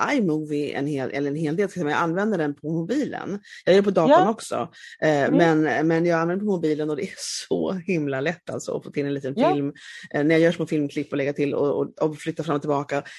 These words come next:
Speaker 1: Så den,
Speaker 2: Mm.
Speaker 1: den är, och, men det, det skulle vara kul att ha ett ställe, inser jag nu, nu sitter jag och spinner på vad jag skulle kunna lägga ut på mina hemsidor. Resurser på
Speaker 2: <laughs>
Speaker 1: olika såna här appar och på såna här
Speaker 2: Ja.
Speaker 1: grejer. Ja.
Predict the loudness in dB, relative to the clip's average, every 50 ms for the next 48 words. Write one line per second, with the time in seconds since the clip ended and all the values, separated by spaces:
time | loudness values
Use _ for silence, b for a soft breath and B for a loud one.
0 | B B B 0 4 4 4 4 4 2 0 0 2 2 2 2 4 2 2 2
1 | 0 0 -2 -4 -6 -8 -10 -16 -12 -12 -10 -4 0 2 4 6 6 6 6 6
2 | 4 0 B B B B B B B -2 -2 0 0 2 2 2 2 2 2 2
3 | 4 4 4 2 2 2 0 0 0 -2 -2 0 0 0 0 -2 -4 -6 -8 -6
4 | -4 -4 -4 -2 -2 0 0 2 2 2 2 0 0 0 -2 -2 -2 -2 -2 -2
5 | 0 0 0 0 -2 -2 -2 0 0 -2 -2 -8 -12 -10 -8 -6 -4 -2 -2 -2
6 | -2 -2 -2 -2 -2 -4 _ -2 -2 0 0 0 -2 -2 -2 -2 0 0 0 0
7 | -2 B B B B B -2 -2 0 0 0 0 2 4 2 4 4 2 2 4
8 | 2 2 0 -2 -4 -2 0 0 2 0 0 -2 0 0 0 0 0 -4 -8 -8
9 | -6 -4 0 4 4 6 4 4 2 B B B B B B B 0 0 0 0
10 | -4